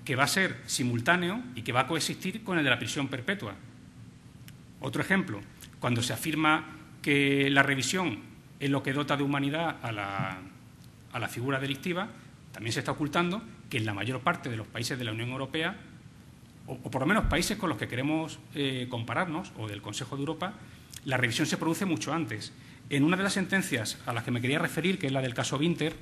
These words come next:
contra el Reino Unido, de, recaída en, en nueve de julio de dos mil trece, bastante reci-, reciente,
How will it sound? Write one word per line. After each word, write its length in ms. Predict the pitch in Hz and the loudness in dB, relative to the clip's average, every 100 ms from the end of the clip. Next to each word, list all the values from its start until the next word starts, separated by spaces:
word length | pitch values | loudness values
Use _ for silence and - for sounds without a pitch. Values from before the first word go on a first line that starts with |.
| - - | -14 -12
contra 280 | - 120 120 | -2 0 2
el 60 | 120 | 2
Reino 180 | 139 | 4
Unido, 360 | 139 165 151 160 - | 4 2 0 -6 -8
de, 400 | 117 110 107 107 | -6 -4 -4 -6
recaída 460 | 117 110 123 143 165 | -6 -4 -2 -2 -2
en, 320 | 135 123 117 - | -2 -4 -6 -10
en 120 | 127 | -4
nueve 160 | 135 151 | 0 2
de 60 | |
julio 240 | 151 165 147 | 2 2 2
de 20 | |
dos 80 | 127 | 2
mil 120 | 123 | -2
trece, 200 | 147 - | -2 -4
bastante 300 | 120 139 139 | -2 -2 -2
reci-, 260 | 143 - 147 | -2 -4 -4
reciente, 500 | 139 165 160 175 | -4 0 -2 -2